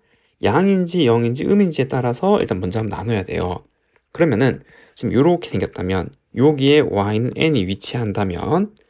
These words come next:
여기 좌표 에이엔, 얘는 음수가 되는 거죠. 그럼 에이엔이 음수일 때, 그럼 짝수일 때, N이 짝수이면은 없는 거죠, 만난 점이. 그럼 얘가 영이 되는 거고,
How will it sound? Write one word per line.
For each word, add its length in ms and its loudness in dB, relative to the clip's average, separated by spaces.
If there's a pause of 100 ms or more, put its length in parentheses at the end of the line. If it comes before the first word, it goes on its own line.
(460)
여기 400 0 (380)
좌표 540 -2
에이엔, 460 0 (580)
얘는 220 2
음수가 320 2
되는 200 -4
거죠. 400 0 (380)
그럼 160 -2
에이엔이 680 2 (360)
음수일 460 2
때, 280 -4 (800)
그럼 120 -6
짝수일 560 -4
때, 200 -4
N이 340 4
짝수이면은 920 2 (840)
없는 380 4
거죠, 180 0
만난 300 -2
점이. 400 -4 (500)
그럼 140 2
얘가 200 4
영이 220 2
되는 200 -4
거고, 480 2